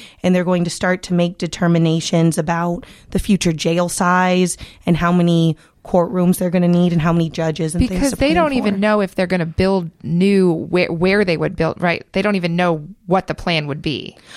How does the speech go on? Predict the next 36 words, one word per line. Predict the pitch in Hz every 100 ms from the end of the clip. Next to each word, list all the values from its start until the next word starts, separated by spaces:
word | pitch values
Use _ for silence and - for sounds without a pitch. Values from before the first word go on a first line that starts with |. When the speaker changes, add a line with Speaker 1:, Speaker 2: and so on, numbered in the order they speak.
| - -
Speaker 1:
Correct, | 262 240 202
and | 208
that's | 208 214 -
what | 202
this | 196 185
several | - 196 185 190
month | 180 170
long | 180 170 165
process | - 165 - 170 160
seeks | - - 175 - 196 -
out | 175 175 190 - -
or | 190 185
seeks | - 202 160 -
to | 175
determine. | 175 - 165 170 170 185 190 - - -
But | 202
yeah, | 208 208 180
we | 180
don't | 180 180
have | 180 180
an | 180
answer | 175 -
yet | 180 175 175 -
if | 175
it's | 170 -
going | 185 170 165
to | 170
be | 160 175 170 165 - - - -
a | 175
newly | 175 175 170
built | 160 190 226
jail, | 254 240 262 302 - _ _ _ -
if | 180
it's | 180 -
going | 175 170 170
to, | -